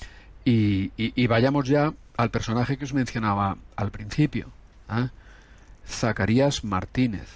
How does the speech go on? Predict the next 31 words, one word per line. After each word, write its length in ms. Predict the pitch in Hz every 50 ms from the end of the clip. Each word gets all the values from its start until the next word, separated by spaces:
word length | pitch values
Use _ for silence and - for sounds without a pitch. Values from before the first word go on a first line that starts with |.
| - - - -
¿eh? 160 | - 120 156 - - - - - - - - - - - - - - -
dentro 360 | 110 123 127 120 - 139 139
de 180 | 135 127 123 120
esta 420 | 117 - - - 139 135 139 143 135
sección 460 | - - 110 - - - 123 135 143
de 80 | 139
Católicos 420 | 123 127 110 - 123 139 135 143 127
y 80 | 135
Científicos. 600 | - 113 104 98 117 117 - - 85 - 78 - - - - - - - - - - - - -
Antes 340 | 135 151 175 165 190 175 147
de 260 | 139 127 120 110 - - -
hablaros 420 | - 120 113 135 156 156 131 113
de 100 | 107 107
Zacarías 420 | - - 101 - 107 113 120 127 131 135 - - -
Martínez, 800 | 127 120 123 123 117 120 - - 151 139 123 139 165 - - - - - - - - - - - -
voy 200 | - 104 123 139
a 60 | 147 151
deciros 520 | 151 135 - - 143 135 135 143 139 -
que 140 | - 135 123
el 100 | 120 113
primer 280 | - 117 117 139 170
laboratorio 760 | 208 196 190 185 156 131 - - 165 160 131 107 98 110 185 - - - - - - - - - - -
que 140 | - - -
tuvo, 320 | - 110 123 123 120 110 -
abundando 480 | - 113 104 107 107 127 135 139 139 127
un 80 | 117
poco 320 | - 131 123 - - 104 98
en 140 | 95 92
la 120 | 92 90 87
conciliación 600 | - 90 90 - 107 98 95 92 - 113 113 107
ciencia-fe, 600 | - 113 107 104 - 113 110 - 143 135 131